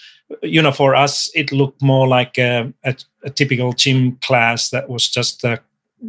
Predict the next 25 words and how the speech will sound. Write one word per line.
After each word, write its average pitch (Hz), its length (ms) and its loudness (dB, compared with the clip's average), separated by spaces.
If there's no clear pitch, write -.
taken 127 320 -2
outside, 123 520 0
outside 131 320 0
of 110 80 -8
the 117 80 -6
schoolhouse. 123 640 -4
And, 135 260 2
and, 127 160 0
and 139 120 0
that's, 139 260 0
but, 139 120 -2
you 151 80 2
know, 143 80 4
I, 135 140 4
I 139 40 0
must 143 160 0
say 147 140 4
that 131 180 -2
here 143 160 2
in 135 80 2
Australia, 127 460 0
I - 20 -4
live 123 160 -4
in 117 80 -2
Sydney, 127 480 0